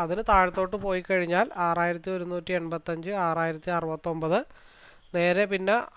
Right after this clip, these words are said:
അവിടെ നിന്ന് ആർ എസ് ഐ തിരിയുകയാണെങ്കിൽ നമുക്ക് നോക്കാമെന്നാണ്, ആ, നമ്മൾ പറഞ്ഞത്. അപ്പോൾ അതിൽ ആ വീഡിയോ അങ്ങനെ തന്നെ നിൽക്കട്ടെ. നമുക്ക് ആ ലൈൻ, അതാണ്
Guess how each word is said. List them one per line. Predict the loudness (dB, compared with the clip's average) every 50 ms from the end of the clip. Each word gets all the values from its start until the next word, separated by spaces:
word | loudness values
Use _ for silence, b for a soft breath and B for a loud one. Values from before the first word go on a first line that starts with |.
| -2 0
അവിടെ | 2 2 2 2 2
നിന്ന് | 2 0 0 2 4 4
ആർ | 4 4 2
എസ് | 2 2 0 -2
ഐ | 0 0
തിരിയുകയാണെങ്കിൽ | -2 -2 -2 0 2 4 4 4 4 2 2 0 0
നമുക്ക് | 0 -2 -4 -4 -4 -2 -2
നോക്കാമെന്നാണ്, | -4 -4 -4 -4 -2 -2 -2 -2 -2 -2 -4 -4 -6
ആ, | -6 -4 -4
നമ്മൾ | -4 -4 -4 -4 -2 -2
പറഞ്ഞത്. | -2 -2 -2 -4 -6 -6 -8 -8 -10 _ _ -14
അപ്പോൾ | -8 -6 -4 -4
അതിൽ | -4 -2 0 0 0 0 -2 -6 B B B B B B B B B -4 -2
ആ | -2 -2 -2
വീഡിയോ | -2 -2 -2 0 0 0 0 -2
അങ്ങനെ | -2 -4 -4 -4 -4
തന്നെ | -4 -4 -4 -4
നിൽക്കട്ടെ. | -4 -4 -6 -6 -2 -2 -2 -2 -2 -4 _ -12 -10 -8
നമുക്ക് | -8 -8 -8 -6 -4 -4 -4 -4 -2 -2 0
ആ | 0 0 0
ലൈൻ, | 0 0 -2 -2 -6 -10 _ _ _ _ _ _ _ -20 B B B B B _ _ _ _ _ _ _ b b b b b b b b b b b b _ _ _ _ _ _ _ -4 0
അതാണ് | 2 4 4 6 4 2